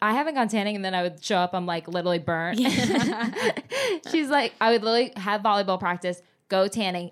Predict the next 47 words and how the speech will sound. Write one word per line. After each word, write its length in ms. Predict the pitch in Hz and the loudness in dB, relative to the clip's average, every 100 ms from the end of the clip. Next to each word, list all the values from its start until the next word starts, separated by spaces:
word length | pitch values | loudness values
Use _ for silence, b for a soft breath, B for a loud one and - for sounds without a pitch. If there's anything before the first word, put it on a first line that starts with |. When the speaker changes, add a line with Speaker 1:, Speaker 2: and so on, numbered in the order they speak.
| _ | _
Speaker 1:
every 220 | 190 185 | -2 -2
single 220 | 190 185 | -6 -6
day. 180 | 180 165 | -4 -2
Like, 180 | 165 165 | -4 -2
that 140 | 180 | -2
was, 100 | 175 | 0
like, 120 | 180 | -2
my 120 | 180 175 | -4 -6
routine. 580 | 165 160 185 156 - 147 | -6 -8 -8 -8 -10 -16
But 140 | - | -6
I 60 | 262 | 0
Speaker 2:
Tanning 160 | 330 403 | 4 4
Speaker 1:
would 80 | 403 | 4
Speaker 2:
is 80 | 349 | 2
Speaker 1:
use 220 | 311 233 | 0 -2
Speaker 2:
a 40 | |
good 260 | 220 254 247 | -2 -2 0
one, 220 | 240 214 | -2 -4
is 180 | - 220 | -4 -6
a 60 | 214 | -6
good, 500 | 208 220 220 214 208 | -8 -6 -2 -2 -6
like, 200 | 214 185 - | -8 -10 -4
that's 240 | 208 214 | -4 0
a 20 | |
Speaker 1:
That's 220 | 214 240 | 0 2
a 60 | 254 | 2
Speaker 2:
good 220 | 220 202 | 2 2
Speaker 1:
bad 240 | 214 208 208 | 2 2 2
regret 520 | 196 185 185 165 - _ | -2 0 -2 -2 -6 _
Speaker 2:
Yeah, 320 | 208 196 180 | -8 -6 -6
yeah. 280 | 170 165 151 | -8 -10 -8
Speaker 1:
because 760 | 214 202 208 180 175 175 - - _ | -6 -4 0 2 2 -4 -12 -14 _
I 680 | 190 180 175 175 170 175 175 _ _ _ _ _ _ - | 0 2 2 0 -2 -4 -10 _ _ _ _ _ _ -4
went 340 | 185 180 - | 0 0 -4
so 440 | - - 208 180 | -14 -4 2 2
much 340 | 180 170 175 - | 4 2 0 -2
when 100 | 170 | -2
I 80 | 156 | 0
was 140 | 151 | -2
younger. 460 | 156 156 139 95 160 | -4 -4 -6 -8 -8
Speaker 2:
Right, 420 | 185 170 156 - | -10 -10 -10 -6
me 140 | 220 | -4
too. 360 | 214 240 202 160 | -4 -6 -8 -8
Speaker 1:
Just 200 | 202 240 294 | 0 2 2
Speaker 2:
It's 60 | |
Speaker 1:
'cause 220 | 254 208 294 | 0 -2 -2
Speaker 2:
like, 280 | 311 - | -2 -2